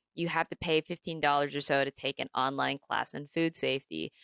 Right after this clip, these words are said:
Typically, this class is offered by a company called ServSafe, which turns out to be a fundraising arm of the National Restaurant Association.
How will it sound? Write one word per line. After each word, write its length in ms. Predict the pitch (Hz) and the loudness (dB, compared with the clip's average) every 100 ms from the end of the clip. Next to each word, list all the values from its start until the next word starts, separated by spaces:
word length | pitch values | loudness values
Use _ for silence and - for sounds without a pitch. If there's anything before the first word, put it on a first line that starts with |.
| - - | -20 -2
Typically, 440 | 359 - 262 185 | 0 2 2 4
this 220 | 170 175 - | 4 4 2
class 320 | 185 160 170 | 2 2 2
is 80 | 160 | 0
offered 320 | 147 165 165 | 2 2 2
by 140 | - 139 | 2 2
a 60 | |
company 460 | 143 - 151 - 143 | 2 -2 -4 -2 -4
called 320 | - 135 135 | 0 0 2
ServSafe, 840 | - - 185 190 190 - 123 87 - _ _ _ - | 2 4 6 4 4 2 4 2 -4 _ _ _ -2
which 200 | 170 - | -2 0
turns 300 | 247 294 269 | 0 2 4
out 180 | 247 | 2
to 80 | - | 0
be 300 | 180 160 160 - | 2 2 2 2
a 120 | 165 | 0
fundraising 720 | - 247 311 285 240 220 208 - | 2 0 2 4 4 4 2 4
arm 380 | 160 160 160 - | 4 4 2 2
of 160 | 160 | 0
the 100 | 156 | 2
National 680 | 160 160 165 175 - 180 170 | 0 2 2 0 2 4 4
Restaurant 480 | 156 147 - 151 147 | 6 4 4 2 2
Association. 1000 | 151 - 139 139 143 131 139 - - 151 | 0 0 0 0 0 0 0 -2 -4 -6